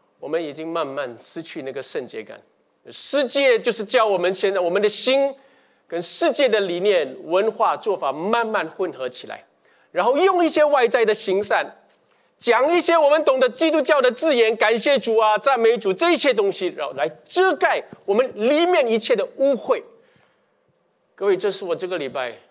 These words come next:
主在我心中放这的信息。主说：“我是圣洁的，你们要圣洁。”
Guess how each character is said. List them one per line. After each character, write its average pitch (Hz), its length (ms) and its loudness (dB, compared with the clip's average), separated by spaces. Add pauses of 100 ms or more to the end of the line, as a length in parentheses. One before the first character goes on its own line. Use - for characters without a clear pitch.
(680)
主 151 100 -16
在 165 160 -6
我 139 140 -6
心 131 260 -12
中 113 240 -14 (360)
放 139 200 -6
这 131 120 -8
的 117 100 -12
信 120 180 -16
息。 - 160 -20 (1700)
主 156 120 -10
说 151 380 -6 (880)
：“我 143 120 -10
是 147 160 -12
圣 180 240 -10
洁 110 160 -20
的， 95 80 -20 (1160)
你 131 140 -10
们 139 140 -4
要 135 160 -4
圣 113 260 -16
洁。” 101 160 -20